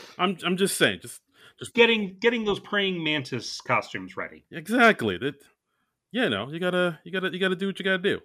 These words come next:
Speaker 2: Yeah, but, but he's, he meets up with the Please Don't Destroy writers, um, those three, uh, guys that we saw the other week, uh, and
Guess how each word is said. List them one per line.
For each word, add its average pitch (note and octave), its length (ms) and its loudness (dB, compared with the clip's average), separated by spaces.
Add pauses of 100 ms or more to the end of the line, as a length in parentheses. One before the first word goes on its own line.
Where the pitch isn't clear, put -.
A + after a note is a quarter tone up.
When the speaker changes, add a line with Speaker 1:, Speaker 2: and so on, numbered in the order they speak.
(640)
Speaker 2:
Yeah, B2+ 180 -2
but, E3 300 0
but E3 180 0
he's, F3 380 -6
he E3 180 -10
meets F#3+ 260 -6
up G3+ 200 -4
with E3 160 -10
the - 80 -20
Please D#3+ 260 -6
Don't D3 200 -8
Destroy G3 340 -6
writers, F#3 640 -4 (100)
um, B2+ 500 -6
those D3 220 -10
three, C#3+ 500 -6
uh, C3 280 -4
guys F3 340 -6
that D3+ 100 -8
we A#2+ 80 -8
saw C3+ 320 -6
the B2+ 140 -6
other B2+ 140 -6
week, D4 260 -6 (720)
uh, C#3 480 -4
and C3+ 360 -2